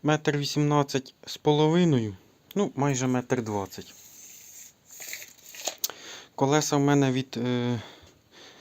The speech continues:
диски від газ п'ятдесят три, а резина газ п'ятдесят два. Ну, можна від,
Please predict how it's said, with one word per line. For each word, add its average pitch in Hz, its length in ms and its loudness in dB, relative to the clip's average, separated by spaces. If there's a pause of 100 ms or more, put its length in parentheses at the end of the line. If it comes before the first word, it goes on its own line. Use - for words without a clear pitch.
(800)
диски 131 400 0
від 127 120 2
газ 131 200 2
п'ятдесят 139 520 -2
три, 208 320 2
а 127 100 4
резина 143 540 2 (640)
газ 147 280 2
п'ятдесят 139 540 0
два. 110 300 -4 (1200)
Ну, 277 200 -4
можна 135 420 2
від, 120 320 -6